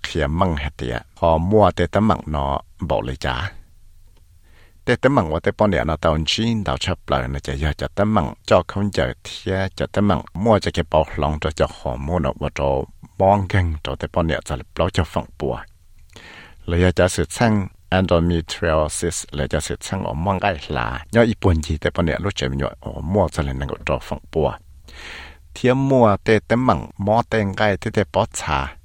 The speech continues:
lấy mua tê bó cây trà này cho lên năng cho phẳng bùa. Cuộc sống tàu thì cho cho phòng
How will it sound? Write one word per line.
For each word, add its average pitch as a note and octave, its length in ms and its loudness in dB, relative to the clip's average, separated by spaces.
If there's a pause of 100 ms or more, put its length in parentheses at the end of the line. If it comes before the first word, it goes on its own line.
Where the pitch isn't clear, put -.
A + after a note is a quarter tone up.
(100)
lấy D#2+ 320 0 (180)
mua A2 380 4
tê G#2 140 4 (100)
bó G#2+ 180 4
cây G2+ 140 0
trà - 260 -8
này C2+ 320 -8 (180)
cho E2 140 0
lên C#2 200 -2
năng B1+ 120 -4 (160)
cho C2+ 100 -4
phẳng - 200 -10 (140)
bùa. B1+ 140 -6 (2000)
Cuộc A2 180 2
sống C#3 180 -2
tàu F2+ 140 2
thì D#2+ 180 -2
cho G#2+ 140 2
cho - 160 2
phòng C#2 160 -6